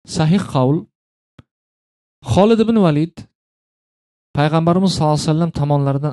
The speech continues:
agar qarasangiz, agar bu tomondan, chap tomonda bo'ladilar-da, mana bu tomonda.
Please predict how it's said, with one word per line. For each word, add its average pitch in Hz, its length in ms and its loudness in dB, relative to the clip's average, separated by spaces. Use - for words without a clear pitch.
agar 127 200 -4
qarasangiz, 123 500 -4
agar 120 220 -6
bu 117 80 -4
tomondan, 110 500 -4
chap - 240 -2
tomonda 120 400 -2
bo'ladilar-da, 110 500 -6
mana 110 240 -4
bu 104 80 -4
tomonda. 95 420 -8